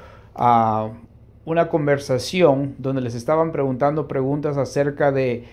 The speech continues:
qué es la dirección que Estados Unidos está tomando con las criptomonedas y si están avanzando en su D V C,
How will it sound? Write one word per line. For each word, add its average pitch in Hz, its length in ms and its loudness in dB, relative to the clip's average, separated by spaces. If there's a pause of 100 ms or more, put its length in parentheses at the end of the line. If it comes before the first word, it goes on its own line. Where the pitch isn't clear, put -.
(540)
qué 170 180 6
es 160 60 4
la 165 120 4
dirección 151 520 -2
que 160 80 -4
Estados 143 460 0
Unidos 143 280 -4
está 135 280 -2
tomando 131 640 0
con 131 120 -2
las 120 160 -4
criptomonedas 127 1000 2
y 123 160 -6
si 120 380 -6
están 135 320 -2
avanzando 131 800 0
en 113 160 -2
su 131 160 -6
D 127 160 2
V 127 100 0
C, 131 460 0